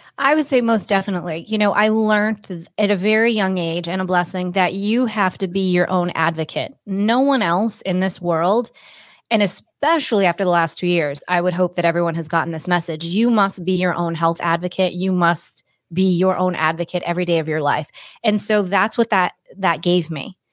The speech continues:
you know, that advocacy to know that if this doctor didn't work, I went to this doctor and I tried this and I tried this and,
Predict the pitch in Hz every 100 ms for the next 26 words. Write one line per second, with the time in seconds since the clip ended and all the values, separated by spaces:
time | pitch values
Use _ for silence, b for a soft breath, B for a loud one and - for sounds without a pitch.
0 | _ _ _ 196 180 175 180 180 180 -
1 | 180 180 - - 175 196 185 208 262 208
2 | 165 170 170 - 190 196 175 202 196 214
3 | 185 196 185 185 175 175 175 175 175 175
4 | 190 - 165 151 156 160 165 - 190 175
5 | 202 180 170 165 165 175 170 208 - 175